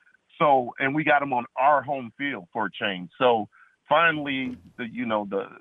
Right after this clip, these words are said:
the schedule gods have come in our favor. So I'm definitely looking forward to, we had a huge crowd our second game, um, that was very similar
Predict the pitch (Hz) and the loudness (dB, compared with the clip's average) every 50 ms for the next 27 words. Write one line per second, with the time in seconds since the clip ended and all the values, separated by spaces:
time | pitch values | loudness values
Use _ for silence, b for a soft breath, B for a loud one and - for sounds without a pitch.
0 | _ _ _ 87 87 - - _ _ - - - 175 170 170 135 151 131 131 143 | _ _ _ -20 -20 -20 -20 _ _ -8 -2 2 2 2 2 2 2 2 4 6
1 | 139 139 131 113 127 107 - - 156 135 131 120 110 117 123 139 139 - 160 151 | 6 6 6 4 0 -4 0 0 0 0 2 0 2 2 2 2 0 0 -2 -2
2 | 147 139 123 143 143 151 _ _ _ _ _ _ _ - 127 127 156 156 131 160 | -2 -2 -4 -6 -6 -8 _ _ _ _ _ _ _ 2 2 2 2 4 2 2
3 | 160 - 165 147 143 147 160 151 - 135 127 - 147 151 147 135 135 - - 143 | 2 2 -2 -6 -4 -4 -4 -4 -4 -12 -10 -6 -4 -2 -2 -2 -4 -4 -6 -6
4 | 139 131 123 104 - 120 131 147 156 135 117 - - - 180 202 214 202 170 - | -6 -6 -6 -8 -4 -2 0 2 2 2 0 -2 -4 0 2 2 2 2 -2 -4
5 | - - 151 131 120 117 120 117 110 _ - 147 143 - 147 131 127 139 139 135 | -2 2 4 4 6 6 4 2 2 _ 0 0 0 0 -4 -4 0 0 0 0
6 | 131 131 131 127 _ _ _ _ _ - - - 110 110 107 104 110 110 98 98 | 0 -4 -6 -10 _ _ _ _ _ -6 0 2 2 2 2 0 -2 -4 -6 -4
7 | 110 147 156 139 - - 165 156 143 131 | -2 0 0 0 0 -2 -2 -2 -2 -4